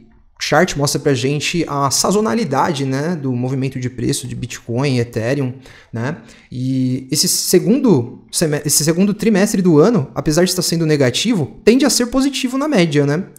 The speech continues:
É, tanto para o Bitcoin como para a Ethereum. A Ethereum tem até uma média,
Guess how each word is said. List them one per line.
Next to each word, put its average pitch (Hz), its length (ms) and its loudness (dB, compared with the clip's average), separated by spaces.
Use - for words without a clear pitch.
É, 131 160 -2
tanto 131 340 -6
para 165 160 2
o - 20 0
Bitcoin 151 540 -4
como 147 220 -2
para 139 240 0
a 151 40 6
Ethereum. 151 380 2
A 139 60 0
Ethereum 135 280 -2
tem 156 160 -2
até 147 180 0
uma 170 160 0
média, 135 800 0